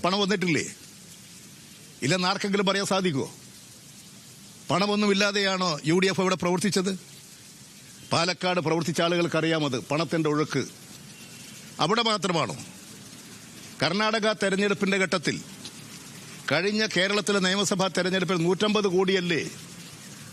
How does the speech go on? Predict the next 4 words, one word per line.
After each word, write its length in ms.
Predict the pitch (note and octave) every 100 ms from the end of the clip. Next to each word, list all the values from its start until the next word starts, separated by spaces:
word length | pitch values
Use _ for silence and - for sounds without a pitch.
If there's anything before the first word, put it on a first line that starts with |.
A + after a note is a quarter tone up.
| -
കർണാടകത്തിൽ 600 | E3+ F3 G#3 G#3 G3 G3+ F3
മത്സ്യവണ്ടിയിൽ 580 | F3+ - A3 G#3 G3+ G3
കൊടുത്തേച്ചത്? 480 | G3 F#3 G3+ G3+ F#3+ G#3 - - - - - - - - - - - - - - - - - -
അതൊക്കെ 300 | D#3 F#3+ A3+